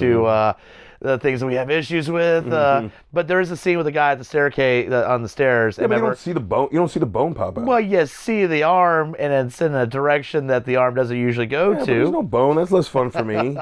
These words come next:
Speaker 1: <laughs>
Speaker 2: That's not as much fun for me. But yeah, I mean, so, like, th-, that's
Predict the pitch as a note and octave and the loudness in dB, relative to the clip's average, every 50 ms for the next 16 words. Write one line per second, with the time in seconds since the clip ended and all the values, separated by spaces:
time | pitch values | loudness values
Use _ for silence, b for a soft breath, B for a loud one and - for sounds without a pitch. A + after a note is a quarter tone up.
0 | D#3 - _ - A#2+ C#3 - _ - - B2+ - C#3+ A#2+ A2 G#2 G#2 G2 - - | -8 -8 _ -6 -6 -6 -6 _ -8 -8 -8 -6 -6 -6 -4 -4 -4 -4 -4 -4
1 | G2+ G2 G2 F#2+ - F#2+ F#2+ G2+ G#2 G#2+ A2+ A#2 B B B B B B B B | -2 -2 -2 -4 -4 -2 -2 0 0 0 -2 -4 B B B B B B B B
2 | B B B B - - D#3+ D#3 D#3 E3 D#3 D3+ C#3 C3+ C3+ C3+ C#3 C#3 C3+ C3 | B B B B -6 -4 -2 0 0 2 2 4 4 4 4 4 2 2 2 0
3 | C3 B2+ - - _ - - - C3 - D3+ C#3 C3+ B2+ - C3+ C3 B2+ A#2+ - | 0 -2 -4 -10 _ -20 -20 -16 -2 0 2 2 2 2 0 -2 -4 -4 -4 -8
4 | - B2 A2+ A2 - _ _ _ - C#3 E3 F#3+ F#3+ - - - - | -12 -12 -12 -12 -12 _ _ _ -4 0 0 0 0 -2 -6 -18 -20